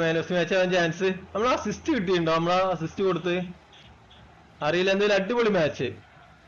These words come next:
എജ്ജാതി കളി. ഇപ്പോ അതെ, അസിസ്റ്റ് കിട്ടിയിട്ടുണ്ട് കേട്ടോ. രണ്ട് ഷോട്ട് ഓൺ ടാർഗറ്റ്, രണ്ടും ഗോള്. നൂറ് ശതമാനം കോൺവെർസേഷൻ റേറ്റ്, പത്തില് പത്ത്. ദേ വീണ്ടും ഒരു കിടിലൻ മാച്ച് കേട്ടോ കഴിഞ്ഞാല്. ദേ ഹൈ മാച്ച് പെർഫോമൻസിന് ഇത് റിവാർഡ് ഒക്കെ ഉണ്ട്,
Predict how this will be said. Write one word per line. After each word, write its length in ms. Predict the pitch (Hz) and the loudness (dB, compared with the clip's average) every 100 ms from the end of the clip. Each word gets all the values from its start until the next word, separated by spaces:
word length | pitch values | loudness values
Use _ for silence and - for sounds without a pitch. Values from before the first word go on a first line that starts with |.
| - - | -12 -6
എജ്ജാതി 380 | 143 143 170 180 190 | -4 -2 0 2 2
കളി. 140 | 156 131 | 0 0
ഇപ്പോ 140 | 135 107 - - - - - - - - - - - - - - - | -4 -6 -12 -20 -20 -20 -20 -20 -20 -20 -20 -20 -20 -20 -20 -14 -2
അതെ, 120 | 165 185 | 0 2
അസിസ്റ്റ് 280 | 175 175 233 | 0 -2 -2
കിട്ടിയിട്ടുണ്ട് 300 | 208 190 175 | 0 0 0
കേട്ടോ. 200 | 156 127 104 - - - - - | 0 0 -2 -12 -20 -20 -20 -6
രണ്ട് 240 | 143 139 175 | -4 -2 -2
ഷോട്ട് 200 | 196 175 165 | 0 0 0
ഓൺ 60 | |
ടാർഗറ്റ്, 360 | 160 156 156 165 160 | 0 0 -2 0 0
രണ്ടും 280 | 151 165 165 | 0 -2 0
ഗോള്. 300 | 156 143 147 151 - - - - - - - - | 0 2 0 -2 -10 -20 -20 -20 -20 -20 -20 -8
നൂറ് 240 | 139 139 147 | -6 -4 -2
ശതമാനം 260 | 165 156 160 | -2 0 0
കോൺവെർസേഷൻ 500 | 151 139 135 135 139 | 0 -2 -4 -4 -2
റേറ്റ്, 320 | 143 135 160 | -2 -2 -2
പത്തില് 300 | 151 135 160 | -2 -2 -2
പത്ത്. 220 | 165 156 - _ _ _ _ _ _ _ _ _ 151 | -2 -4 -8 _ _ _ _ _ _ _ _ _ 0
ദേ 80 | 170 165 | 2 2
വീണ്ടും 280 | 175 185 196 | 2 2 0
ഒരു 60 | 190 | 0
കിടിലൻ 420 | 190 156 160 165 | -2 -2 0 2
മാച്ച് 240 | 151 131 143 | 0 0 -2
കേട്ടോ 100 | 135 | 0
കഴിഞ്ഞാല്. 360 | 131 131 135 135 139 - - _ _ - | 0 0 0 -2 -4 -10 -20 _ _ -8
ദേ 140 | 131 127 | -4 -2
ഹൈ 100 | 127 | -2
മാച്ച് 260 | 123 120 123 | -2 -4 -4
പെർഫോമൻസിന് 580 | 123 - 123 120 131 127 | -6 -4 -4 -4 -4 -2
ഇത് 60 | 127 | -2
റിവാർഡ് 340 | 127 117 117 127 | -2 -2 -2 -4
ഒക്കെ 140 | 135 123 | -2 -2
ഉണ്ട്, 160 | 117 | -4